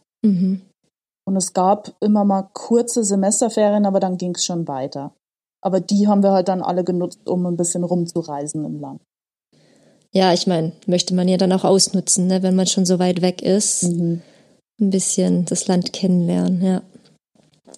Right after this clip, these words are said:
Speaker 1: Aber jetzt sag mal, wie, wie hast denn du das Ganze dann eigentlich finanziert? Oder hast du Unterstützung bekommen?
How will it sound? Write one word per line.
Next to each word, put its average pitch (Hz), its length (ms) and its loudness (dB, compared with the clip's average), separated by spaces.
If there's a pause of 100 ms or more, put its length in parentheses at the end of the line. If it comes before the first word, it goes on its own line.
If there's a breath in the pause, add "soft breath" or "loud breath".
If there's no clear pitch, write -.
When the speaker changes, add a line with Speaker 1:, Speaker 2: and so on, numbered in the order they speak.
(120)
Speaker 1:
Aber 208 180 2
jetzt 208 160 2
sag 220 220 0
mal, 220 200 2
wie, 190 720 -2
wie 196 160 0
hast 226 200 -2
denn 233 80 4
du 226 80 4
das 202 180 0
Ganze 196 300 0
dann 190 160 2
eigentlich 180 320 0
finanziert? 185 1000 -2 (160)
Oder 175 380 -4
hast 175 160 -2
du 190 60 0
Unterstützung 220 560 0
bekommen? 202 640 0